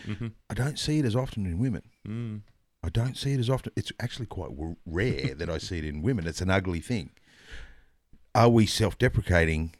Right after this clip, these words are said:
Speaker 2: as a form of reining in that ego? Because if we don't self-deprecate, then it rears its ugly head and we come across as
Speaker 1: It's a bit like a tall poppy syndrome.
Speaker 2: something completely the opposite, which is usually unattractive. No one wants to be around all that. You know what I mean?
Speaker 1: Yeah, yeah, yeah. I, I think I'm getting where you're,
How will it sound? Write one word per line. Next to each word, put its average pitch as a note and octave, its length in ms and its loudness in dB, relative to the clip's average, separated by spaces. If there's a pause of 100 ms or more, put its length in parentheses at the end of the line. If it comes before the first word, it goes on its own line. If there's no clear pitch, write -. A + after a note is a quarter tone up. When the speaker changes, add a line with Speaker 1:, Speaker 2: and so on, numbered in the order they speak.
Speaker 2:
as F2 160 2
a F2+ 60 2
form G2 380 4
of E2 180 0
reining F2+ 560 4
in F2+ 300 4
that D#2 200 2
ego? F2 420 2
Because E2 380 0
if G2 140 2
we A2 80 4
don't A2 360 -2
self-deprecate, - 840 -6 (680)
then G2 160 2
it B2 180 2
rears F#2+ 320 6
its F2 140 -4
ugly D#2+ 260 2
head E2+ 160 4
and D#2+ 140 2
we F2+ 120 6
come E2+ 300 -2
across D#2 440 -6
as D2 280 -6 (560)
Speaker 1:
It's - 80 -20
a - 40 -10
bit A2+ 100 -4
like G#2+ 160 -4
a - 20 -12
tall G#2 220 -2
poppy G#2 320 -2
syndrome. F2+ 400 -6
Speaker 2:
something E2+ 400 0
completely F2+ 400 4
the E2 80 4
opposite, E2 300 2
which D#2 160 2
is E2+ 120 4
usually F#2+ 240 12
unattractive. E2 680 2
No F2 140 4
one F2 80 2
wants F2+ 160 0
to F#2+ 40 -6
be E2+ 140 4
around D#2 320 2
all D#2+ 120 0
that. D#2+ 200 -2
You G#2 100 0
know A2+ 120 2
what G#2+ 40 4
I G2+ 40 6
mean? F#2+ 180 4
Speaker 1:
Yeah, E3 160 4
yeah, G3+ 220 0
yeah. D#3+ 480 -2
I, C3 80 -2
I C3 40 -2
think D#3 200 -10
I'm C#3+ 80 -8
getting B2+ 200 -6
where A#2+ 120 -2
you're, G2 240 -2